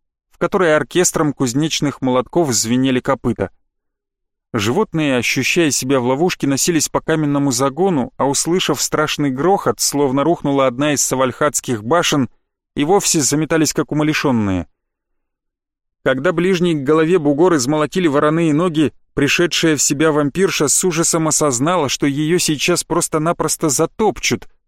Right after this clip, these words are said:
не говоря уже о друзьях и Джонни, совершенно беспомощных в темноте. Моментально вскочив, она озарила пространство двумя струями огня, что били из ладоней подобно фонтанам и рассеивались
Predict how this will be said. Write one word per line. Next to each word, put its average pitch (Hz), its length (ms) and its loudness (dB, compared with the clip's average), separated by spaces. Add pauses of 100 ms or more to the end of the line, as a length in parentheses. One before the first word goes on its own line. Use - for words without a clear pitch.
(340)
не 143 160 2
говоря 165 320 2
уже 160 240 2
о 156 40 4
друзьях 143 560 0
и 147 100 0
Джонни, 147 420 0
совершенно 131 560 0
беспомощных 143 680 -2
в - 100 -12
темноте. 165 580 -2 (800)
Моментально 175 520 2
вскочив, - 540 -2
она 160 280 0
озарила 156 520 0
пространство 151 680 -2
двумя 156 360 -2
струями 147 460 0
огня, 139 400 0 (240)
что - 180 -4
били 151 240 2
из 143 140 0
ладоней 139 420 2
подобно 139 460 0
фонтанам 139 640 0 (240)
и 127 80 2
рассеивались 170 920 0